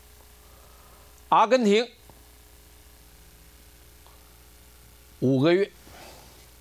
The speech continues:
所以我们跟大家解释过，骗子一定能得手，但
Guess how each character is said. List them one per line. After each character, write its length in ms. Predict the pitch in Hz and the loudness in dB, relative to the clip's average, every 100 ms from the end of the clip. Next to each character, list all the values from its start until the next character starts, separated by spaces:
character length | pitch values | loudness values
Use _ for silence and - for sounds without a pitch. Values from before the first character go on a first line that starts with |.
| - - - - - - - - - - | -20 -20 -20 -20 -20 -20 -20 -20 -20 -6
所 200 | - 285 | 0 0
以 240 | 240 175 - - - - | 0 -4 -10 -20 -16 -4
我 120 | 160 | -2
们 100 | 185 | 0
跟 140 | 247 262 | -2 0
大 100 | 226 | 2
家 140 | 240 | 0
解 260 | - 143 123 | -2 -4 -2
释 120 | 170 | -2
过， 200 | 151 - - | -2 -6 -14
骗 420 | - - 294 196 147 | -10 -2 0 0 -4
子 120 | 123 - | -10 -4
一 280 | 196 214 294 | 0 2 0
定 320 | 302 285 202 | -2 -2 0
能 200 | 180 220 | 0 -2
得 240 | 190 175 220 | 0 0 0
手， 240 | - 90 - - - - - - | -4 -12 -16 -20 -20 -20 -10 -2
但 240 | 247 | 0